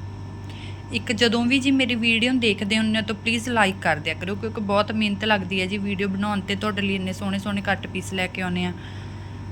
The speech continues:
ਤੁਸੀਂ ਲਾਈਕ ਜ਼ਰੂਰ ਕਰਿਆ ਕਰੋ, ਕੁਮੈਂਟ ਕਰਿਆ ਕਰੋ ਤੇ ਵੀਡੀਓ ਨੂੰ ਅੱਗੇ ਸ਼ੇਅਰ ਵੀ ਕਰ ਦਿਆ ਕਰੋ ਜੀ ਪਲੀਜ਼।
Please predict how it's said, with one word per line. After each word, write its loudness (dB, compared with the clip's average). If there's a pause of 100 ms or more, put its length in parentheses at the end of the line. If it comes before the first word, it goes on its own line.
(260)
ਤੁਸੀਂ -2
ਲਾਈਕ 4
ਜ਼ਰੂਰ 0
ਕਰਿਆ 2
ਕਰੋ, -2
ਕੁਮੈਂਟ -2
ਕਰਿਆ 2
ਕਰੋ -2
ਤੇ -4
ਵੀਡੀਓ 2
ਨੂੰ 0
ਅੱਗੇ 4
ਸ਼ੇਅਰ 2
ਵੀ 0
ਕਰ 4
ਦਿਆ -2
ਕਰੋ -4
ਜੀ -6
ਪਲੀਜ਼। -6